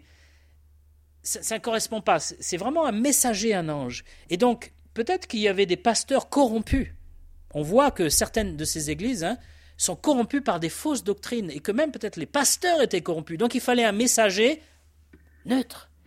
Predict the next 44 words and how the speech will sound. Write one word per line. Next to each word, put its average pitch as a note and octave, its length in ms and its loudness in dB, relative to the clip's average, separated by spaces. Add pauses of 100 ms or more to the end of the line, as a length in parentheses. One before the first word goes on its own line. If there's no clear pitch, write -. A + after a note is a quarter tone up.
(140)
un F3 80 -2
messager A#3 440 4
fidèle D4 500 6
au B3 80 2
Seigneur. E3 540 -6 (260)
Et G3 140 2
peut-être C4 300 0
que A3+ 100 -6
Christ - 320 -6
avait E3+ 160 -6
choisi A#3+ 400 -8
ces F3 160 -10
messagers, A#2 560 -12
ou E3 100 -8
que F#3+ 140 2
Jean A3+ 360 2 (420)
les C#3+ 200 -2
avait C3+ 160 0
choisis, E3+ 380 -6
je D3 80 -12
ne C3 40 -12
sais - 160 -14
pas, C#3+ 160 -12
parce C3 140 -14
que C#3 140 -6
Jean A3+ 160 -2
connaissait E3+ 340 -4
bien D#3+ 220 -6
ces B2 220 -12
églises. A2+ 320 -12 (280)
Jean, B3 420 -2 (440)
euh, C#3+ 80 -10
exerçait D#3+ 440 -4
son F#3+ 160 -6
ministère F3+ 480 -6
dans D3+ 120 -8
cette - 240 -8
région C#3+ 420 -10 (720)
d'Asie C3 300 -6
mineure. A2 400 -12 (3250)
Quoi A#3+ 120 0
qu'il G3+ 200 -6
en D#3+ 100 -6
soit, E3+ 460 -8